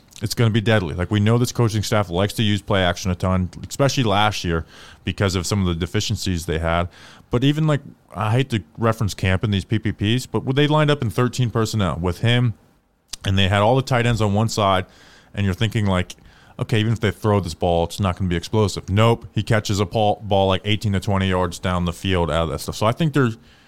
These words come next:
we saw how creative the Giants coaching staff could be last year, and that was without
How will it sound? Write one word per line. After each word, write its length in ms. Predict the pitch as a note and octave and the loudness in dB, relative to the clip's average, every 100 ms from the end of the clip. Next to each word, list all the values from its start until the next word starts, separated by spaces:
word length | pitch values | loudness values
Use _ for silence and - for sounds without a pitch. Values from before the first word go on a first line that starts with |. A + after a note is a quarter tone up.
| _ _ _ _ _ _ _ _ _ _ - | _ _ _ _ _ _ _ _ _ _ -12
we 160 | A#2 D#3+ | 2 2
saw 480 | - G3+ F#3 D3 A2+ | 4 4 4 2 -2
how 220 | A#2 C3+ | 2 2
creative 440 | C3 B2+ B2 B2 G#2+ | 2 2 4 4 2
the 60 | |
Giants 280 | G2 G#2 F#2 | 2 2 2
coaching 320 | - A2 A#2 | 0 0 0
staff 300 | - A#2+ A2+ | 0 0 0
could 120 | G#2+ | -2
be 160 | F2+ G#2 | 0 2
last 380 | E2+ F2+ G#2+ - | 2 2 2 0
year, 160 | C#3+ - | 0 2
and 160 | G#2 | 2
that 140 | G2+ A2+ | 2 2
was 140 | A#2 | 0
without 520 | G#2+ - - G2 F#2+ | 0 -4 0 0 0